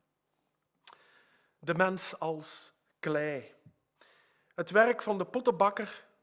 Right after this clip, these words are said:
is eigenlijk heel wat anders dan het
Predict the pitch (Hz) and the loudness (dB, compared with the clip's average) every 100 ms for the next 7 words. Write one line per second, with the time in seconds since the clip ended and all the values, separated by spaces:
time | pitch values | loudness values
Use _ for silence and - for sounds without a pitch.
0 | - 160 - - _ _ - 196 233 240 | -12 -10 -10 -12 _ _ -12 -6 -4 -4
1 | 214 - 247 233 165 - 165 220 285 - | -6 -6 -6 -4 -6 -4 -4 -2 -6 -6
2 | - - _ - _ _ 170 175 170 165 | -12 -12 _ -20 _ _ 0 0 0 -8
3 | - 156 - | -12 -14 -14